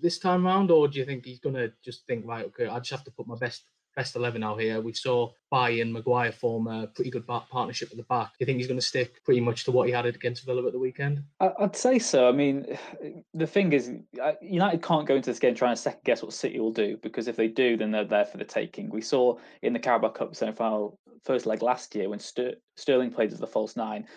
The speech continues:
Speaker 2: and it absolutely bamboozled United, and the game was, the tie was almost over then, because United were just, they just didn't know how to cope with City. So I think if, if United want to get the result, and obviously they do, they've just got to play their best eleven players at the moment,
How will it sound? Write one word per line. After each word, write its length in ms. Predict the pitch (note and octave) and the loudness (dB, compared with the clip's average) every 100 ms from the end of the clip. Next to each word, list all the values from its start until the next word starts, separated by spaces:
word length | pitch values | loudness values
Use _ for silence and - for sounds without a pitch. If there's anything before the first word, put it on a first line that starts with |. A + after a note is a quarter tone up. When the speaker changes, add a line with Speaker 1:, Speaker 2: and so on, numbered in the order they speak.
| - - | -16 -4
Speaker 2:
and 100 | A#2 | 0
it 80 | A#2+ | 2
absolutely 480 | C3 - - A#2 A2+ | 2 2 -2 -4 -2
bamboozled 640 | A2+ A2 G#2+ G#2+ G#2+ G2+ | 0 0 0 -2 -2 -4
United, 320 | G2+ F#2+ F#2+ | -4 -2 -2
and 100 | G#2 | -4
the 60 | G#2+ | 0
game 220 | A#2 A2 | 2 2
was, 120 | G#2 G2+ - | -2 -8 -10
the 240 | - C3 C3+ | -8 -4 -2
tie 220 | - D3+ | 0 2
was 140 | B2+ | 4
almost 260 | A2+ A2 G#2+ | 4 4 2
over 260 | A2 G#2+ F#2+ | 2 2 -2
then, 220 | - A2 - | -10 -14 -12
because 320 | A2+ B2 A2 | -8 -6 -4
United 380 | A#2 A#2 G2+ A2+ | -2 0 -2 -4
were 40 | |
just, 280 | G#2 G#2 - _ - - - | -6 -8 -10 _ -20 -8 0
they 80 | E3 | 2
just 100 | E3+ | 2
didn't 140 | B2 | 2
know 100 | B2 | 2
how 80 | B2 | 2
to 100 | - | 0
cope 260 | - E3 | 0 0
with 100 | B2 | -2
City. 260 | - A2 G#2 | -10 -8 -6
So 140 | - | -4
I 20 | C3+ | -2
think 180 | F#3 | 0
if, 160 | E3+ E3+ _ _ | -2 -4 _ _
if 160 | D#3 - | -10 -4
United 340 | F#3 F#3 D3 - | -4 -2 -6 0
want 240 | D#3+ - | 0 0
to 80 | C#3+ | -2
get 120 | C#3+ | 0
the 60 | C3 | -2
result, 340 | B2 A2 - | -2 -2 -2
and 140 | A2+ | -4
obviously 240 | - A2 F#2+ | -10 -12 -12
they 160 | G2 - | -10 -4
do, 280 | A#2+ F2 - - | -4 -4 -8 -6
they've 140 | C3+ C#3 | -2 0
just 160 | F3+ | 2
got 160 | E3+ - | 0 -2
to 80 | - | 2
play 180 | B2+ | 4
their 100 | A#2 | 4
best 280 | - A2 - | 4 0 2
eleven 260 | A#2 G2+ G2+ | 2 2 2
players 340 | C3+ C#3+ C#3 | 4 6 4
at 60 | - | 2
the 80 | G#2 | -6
moment, 380 | D#2+ D#2 D2 | -6 -8 -12